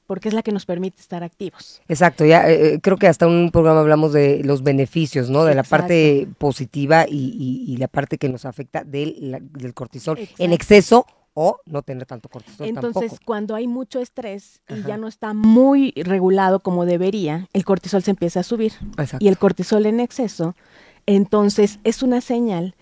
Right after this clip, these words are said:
Speaker 1: de que no le da permiso a la hormona del crecimiento para ejercer
Speaker 2: Para
Speaker 1: su
Speaker 2: ejercer.
Speaker 1: efecto.
Speaker 2: Ese es uno de los ejemplos,
Speaker 1: Ese
Speaker 2: claro.
Speaker 1: es un ejemplo de algo permisivo,
Speaker 2: Interacción,
Speaker 1: ¿no?
Speaker 2: permisivo, ok.
Speaker 1: Entonces, un niño, por ejemplo, que esté más estresado o adolescente, que generalmente está asociado también con cambios de humor, etcétera,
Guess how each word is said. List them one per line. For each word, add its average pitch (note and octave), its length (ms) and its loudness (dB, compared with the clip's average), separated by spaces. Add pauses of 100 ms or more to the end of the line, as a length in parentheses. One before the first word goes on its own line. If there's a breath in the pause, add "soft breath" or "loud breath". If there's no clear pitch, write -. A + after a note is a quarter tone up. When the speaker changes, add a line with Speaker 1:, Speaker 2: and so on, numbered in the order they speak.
(160)
Speaker 1:
de G3+ 140 2
que G#3+ 140 4
no A3+ 120 4
le A#3 140 0
da A#3+ 100 -4
permiso A#3 640 0
a A3+ 60 0
la G3+ 80 -2
hormona G3+ 300 -4
del G#3 120 -6
crecimiento G#3+ 840 -8 (180)
para F3+ 180 -4
ejercer - 440 -8
Speaker 2:
Para C3 80 -10
Speaker 1:
su - 120 -12
Speaker 2:
ejercer. F3 180 -6 (200)
Speaker 1:
efecto. - 240 -16
Speaker 2:
Ese C3 160 -6
es C3 80 -6
uno C#3+ 180 2
de C#3 60 6
los C3 180 -2
ejemplos, D3 360 -4
Speaker 1:
Ese F3+ 140 -4
Speaker 2:
claro. C#3+ 120 2
Speaker 1:
es G3 40 2
un G3 40 0
ejemplo G3 420 -2
de F3+ 220 0
algo E3+ 220 -2
permisivo, D#3+ 580 0
Speaker 2:
Interacción, C3+ 280 -10
Speaker 1:
¿no? C3+ 60 0
Speaker 2:
permisivo, B2+ 400 -2
ok. - 60 -4
Speaker 1:
Entonces, G3 540 4
un A3 200 6
niño, B3 240 4
por A3+ 160 2
ejemplo, A3+ 420 0
que - 80 -6
esté F#3 200 0
más F#3+ 180 0
estresado G#3+ 540 0
o F3+ 80 2
adolescente, F#3+ 760 0
que E3 120 -14
generalmente E3+ 560 -2
está - 160 -8
asociado F3+ 420 -4
también F#3 360 -2
con E3 180 -4
cambios E3 540 -6
de D#3 460 -2
humor, A3 380 -2
etcétera, G#3 540 -6